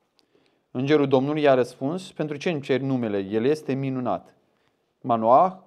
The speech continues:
a luat iedul și darul de mâncare și a dus jertfă Domnului pe stâncă. S-a făcut o minune. În timp ce Manoah și nevasta sa priveau, pe când flacăra se suia de pe altar spre cer, îngerul Domnului s-a suit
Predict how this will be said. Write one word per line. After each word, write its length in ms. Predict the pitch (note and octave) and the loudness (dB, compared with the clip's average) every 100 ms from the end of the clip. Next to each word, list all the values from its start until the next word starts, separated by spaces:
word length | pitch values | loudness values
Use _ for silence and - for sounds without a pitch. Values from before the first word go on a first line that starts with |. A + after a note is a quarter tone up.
| _ _ | _ _
a 100 | B2+ | 0
luat 220 | B2+ B2+ | 2 2
iedul 240 | C3 D3 | 0 -2
și 140 | E3+ D3 | -4 0
darul 240 | C#3 C#3+ | 2 2
de 80 | B2+ | 0
mâncare 380 | A2+ G#2+ C3 F#3 | -4 0 0 0
și 140 | F#3 | -4
a 60 | B2+ | -4
dus 240 | C3+ C#3+ | -4 -10
jertfă 440 | - B2 C#3+ C#3+ C3 | -12 -4 -2 -2 -6
Domnului 300 | C3 C3+ C3 | -6 -6 -6
pe 100 | B2+ | -8
stâncă. 440 | - A#2+ F#2 D#2+ _ _ _ _ _ _ | -8 -10 -8 -12 _ _ _ _ _ _
S-a 200 | _ - | _ -2
făcut 300 | B2+ C#3 A#2 | -2 -4 -2
o 40 | C#3+ | -2
minune. 480 | C#3 A2+ E2+ D#2+ _ _ _ _ _ _ _ _ | -2 -4 -8 -12 _ _ _ _ _ _ _ _
În 100 | A#2+ | -10
timp 180 | C#3 B2+ | -8 -6
ce 80 | |
Manoah 380 | C3 C3 C#3 C#3+ | 0 2 4 2
și 300 | C#3 - C#3 | 0 -14 -10
nevasta 440 | B2 B2 B2+ C3 A#2+ | -6 2 2 2 -6
sa 160 | - | -4
priveau, 560 | C3 B2+ A#2+ A#2+ F2 - _ _ _ _ _ _ | -4 -4 2 4 2 -4 _ _ _ _ _ _
pe 120 | - C3+ | -10 -4
când 160 | C3+ | -2
flacăra 440 | C#3 D#3 D3+ C3 C3 | 4 4 6 4 4
se 180 | C3 | 2
suia 240 | B2 - C#3 | -12 -2 0
de 100 | B2 | 0
pe 100 | B2 | 0
altar 320 | A2 A2 C3+ | 0 2 0
spre 200 | - A#2 | 0 -10
cer, 240 | - C#3 | -2 0
îngerul 340 | D3+ C#3 C3 A#2+ | 0 -2 -2 -2
Domnului 300 | B2+ C3+ C3 | -4 -4 -4
s-a 140 | C3 | -4
suit 280 | A#2+ C#3 C3+ | -4 -8 -12